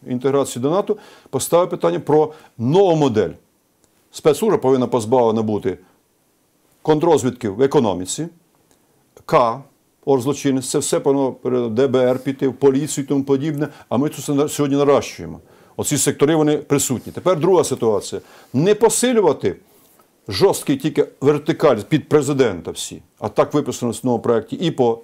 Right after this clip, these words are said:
С Б У, і по розвідці тим більше. Там ми в свій час виписували, що потужний модель парламентського контролю.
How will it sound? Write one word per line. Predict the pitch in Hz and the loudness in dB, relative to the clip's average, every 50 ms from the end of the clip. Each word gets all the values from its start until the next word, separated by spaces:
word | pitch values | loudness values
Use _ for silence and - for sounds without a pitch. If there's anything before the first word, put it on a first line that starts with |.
| _ - - - | _ -18 -10 -8
С | 127 120 110 101 | -6 -6 -6 -4
Б | 110 127 | -2 -2
У, | 160 196 214 214 208 - _ _ _ _ - | 0 0 0 -2 -4 -8 _ _ _ _ -8
і | 170 165 | -8 -4
по | 165 175 180 | 0 2 2
розвідці | 196 202 170 131 107 101 90 - 110 | 4 4 2 0 -2 -6 -10 -12 -6
тим | - 131 123 | -2 -2 -2
більше. | 117 110 98 85 - - - - _ _ _ | -2 -4 -6 -8 -12 -16 -20 -20 _ _ _
Там | - 131 139 147 151 | 0 0 2 2 2
ми | 143 143 151 | 0 0 0
в | 151 139 - | -2 -2 -6
свій | - 135 | -6 -8
час | 123 - 151 135 - - | -2 0 0 0 0 -2
виписували, | 127 127 156 147 131 - 139 139 135 | -2 -2 -2 -4 -2 0 0 0 0
що | 135 - - 139 131 135 - - - _ _ | -2 -2 -2 -2 -2 -2 -8 -20 -20 _ _
потужний | - 135 131 - 190 220 196 180 202 208 | -4 -4 -2 0 -2 -2 0 -2 -4 -4
модель | 170 131 120 131 160 156 | -4 -2 -2 -2 -2 -2
парламентського | - 127 117 131 139 151 135 - 147 143 | -2 -2 -2 0 0 -2 -4 -4 -6 -4
контролю. | 143 151 151 143 - 156 139 110 85 80 80 | -2 -4 -4 -2 0 0 0 0 -2 -4 -10